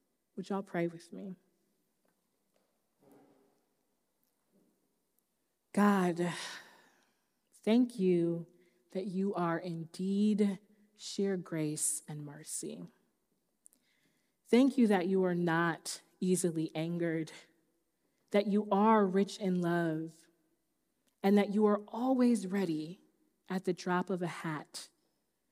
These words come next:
to turn your plans of punishment into a program of forgiveness. Help us to discern what is ours to do. Give us the courage to speak and the courage to listen.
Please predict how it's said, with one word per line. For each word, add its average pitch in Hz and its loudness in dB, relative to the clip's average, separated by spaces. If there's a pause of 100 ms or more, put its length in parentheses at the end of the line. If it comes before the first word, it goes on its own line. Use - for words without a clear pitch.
(280)
to 220 -2
turn 220 6
your 214 6
plans 208 4
of 175 -2
punishment 233 2
into 185 -2
a 175 0
program 170 -4 (140)
of 165 -8
forgiveness. 165 -10 (1120)
Help 262 4
us 269 2
to 247 2
discern 185 0 (100)
what 196 4
is 185 4
ours 170 -2
to 180 -6
do. 156 -6 (1000)
Give 254 8
us 277 4
the - 0
courage 196 0 (100)
to 190 -4
speak - -2 (380)
and 233 4
the 214 4
courage 180 -2
to 180 -8
listen. 160 -8